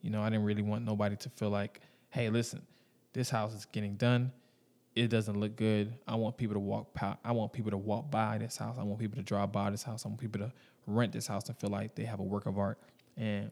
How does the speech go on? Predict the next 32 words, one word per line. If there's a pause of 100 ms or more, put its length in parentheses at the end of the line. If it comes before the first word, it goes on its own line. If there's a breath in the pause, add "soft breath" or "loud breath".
you
know,
of
course,
when
we
was
getting
it
done, (260)
people
were
driving
by.
People
were (100)
asking,
"Hey,
listen,
man,
this
house
looks
amazing."
My
contractor
calling
me
saying,
"Hey,
listen,
man,